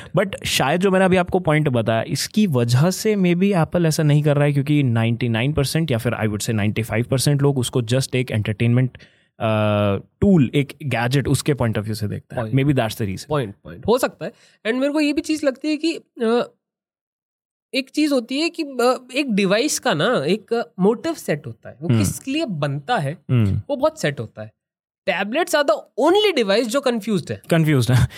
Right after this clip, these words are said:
Speaker 2: राइट?
Speaker 1: कि हमें MacBook की तरफ झुकना है या
Speaker 2: या
Speaker 1: फिर
Speaker 2: फिर
Speaker 1: हमें
Speaker 2: iPhone की
Speaker 1: iPhone की
Speaker 2: तरफ।
Speaker 1: तरफ
Speaker 2: So,
Speaker 1: झुकना है।
Speaker 2: that's the point। एक चीज़
Speaker 1: हाँ।
Speaker 2: वो भी होती है। अब इंसान रहेगा, वो बहुत क्लियर होगा कि भाई, मैं, अगर मैं फोन ले रहा हूँ,
Speaker 1: हम्म।
Speaker 2: ठीक है, तो मैं उस पे फोन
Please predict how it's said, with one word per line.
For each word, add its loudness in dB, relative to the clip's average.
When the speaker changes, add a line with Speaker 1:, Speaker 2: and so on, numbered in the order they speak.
Speaker 2:
राइट? 4
Speaker 1:
कि -20
हमें 0
MacBook 2
की 2
तरफ 2
झुकना 2
है 4
या 4
Speaker 2:
या 2
Speaker 1:
फिर 2
Speaker 2:
फिर 4
Speaker 1:
हमें 2
Speaker 2:
iPhone 0
की 0
Speaker 1:
iPhone 2
की 4
Speaker 2:
तरफ। 2
Speaker 1:
तरफ 4
Speaker 2:
So, 2
Speaker 1:
झुकना 2
है। -4
Speaker 2:
that's -2
the -2
point। -8
एक -10
चीज़ -4
Speaker 1:
हाँ। 0
Speaker 2:
वो 0
भी 0
होती 0
है। 0
अब -2
इंसान -2
रहेगा, -4
वो -4
बहुत 0
क्लियर 2
होगा 2
कि -2
भाई, 2
मैं, 0
अगर -2
मैं 2
फोन 4
ले 2
रहा -2
हूँ, -8
Speaker 1:
हम्म। 0
Speaker 2:
ठीक -4
है, -2
तो 2
मैं 4
उस 2
पे 0
फोन 0